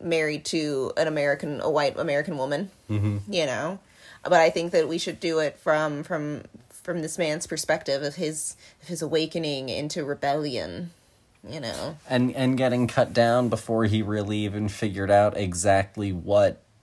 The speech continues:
Speaker 2: the end goal of his, his journey was.
Speaker 1: But don't they all?
Speaker 2: Mm-hmm. So if you had to give, uh, Man in the Middle, the documentary, a score,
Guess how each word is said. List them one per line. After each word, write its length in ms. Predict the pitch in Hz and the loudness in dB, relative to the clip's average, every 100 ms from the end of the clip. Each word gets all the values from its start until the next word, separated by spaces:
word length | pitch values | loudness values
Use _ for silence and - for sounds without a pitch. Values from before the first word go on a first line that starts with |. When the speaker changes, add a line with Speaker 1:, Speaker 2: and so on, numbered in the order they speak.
| _ | _
Speaker 2:
the 280 | 98 113 110 | -6 -2 -2
end 300 | 104 104 107 | 0 0 0
goal 340 | 98 98 95 80 | 4 4 4 2
of 360 | 95 95 87 | 2 0 0
his, 680 | - 92 90 85 85 - - _ _ _ _ _ _ _ _ _ | -4 -2 -2 -2 -4 -4 -6 _ _ _ _ _ _ _ _ _
his 300 | - 104 87 | -4 -2 0
journey 440 | 87 95 92 95 82 | -2 -2 0 0 -4
was. 600 | 76 73 58 71 - - _ - | -4 -6 -6 -8 -10 -10 _ -10
Speaker 1:
But 140 | 175 | -8
don't 160 | 175 170 | -8 -8
they 160 | 170 | -6
all? 300 | 156 202 180 170 _ _ _ _ _ _ _ _ - | -6 -8 -10 -14 _ _ _ _ _ _ _ _ -12
Speaker 2:
Mm-hmm. 160 | 80 73 - _ _ _ _ _ _ _ _ _ _ _ - - - - - - _ _ _ _ _ _ _ _ _ _ - | -8 -8 -12 _ _ _ _ _ _ _ _ _ _ _ -20 -20 -20 -20 -20 -20 _ _ _ _ _ _ _ _ _ _ -6
So 240 | - 139 | 2 6
if 140 | 131 127 | 6 4
you 120 | 127 | 2
had 280 | 127 120 113 | 6 6 4
to 60 | |
give, 600 | 107 110 107 107 98 92 - - | 0 0 2 2 0 -6 -10 -4
uh, 240 | 104 87 | 0 0
Man 320 | 95 98 104 101 | 0 0 0 0
in 120 | 95 | 0
the 60 | |
Middle, 460 | 95 98 90 78 78 _ _ _ - | 0 0 0 -2 -6 _ _ _ -8
the 140 | 92 | -2
documentary, 800 | 90 95 92 - 92 90 87 82 | 2 4 4 0 -2 0 -2 -4
a 60 | 82 | -6
score, 720 | - - 95 87 76 62 | -8 -2 0 0 0 -4